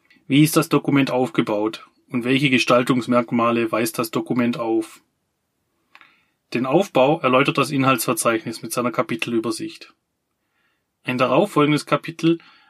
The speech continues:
erläutert dann, mit welchen gestalterischen Merkmalen wie Aufzählungen, Symbole und Hinweise das Dokument versehen ist.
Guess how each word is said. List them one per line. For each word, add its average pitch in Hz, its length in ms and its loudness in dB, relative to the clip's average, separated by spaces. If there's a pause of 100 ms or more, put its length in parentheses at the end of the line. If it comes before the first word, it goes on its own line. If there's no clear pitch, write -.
(100)
erläutert 165 400 2
dann, 160 160 4
mit 151 160 2
welchen 135 280 0
gestalterischen 123 720 -2
Merkmalen 123 720 0 (360)
wie 160 160 0
Aufzählungen, 160 960 2
Symbole 131 760 0
und 131 200 -2
Hinweise 117 540 2
das 120 180 -2
Dokument 139 420 -2
versehen 131 420 2
ist. - 380 -14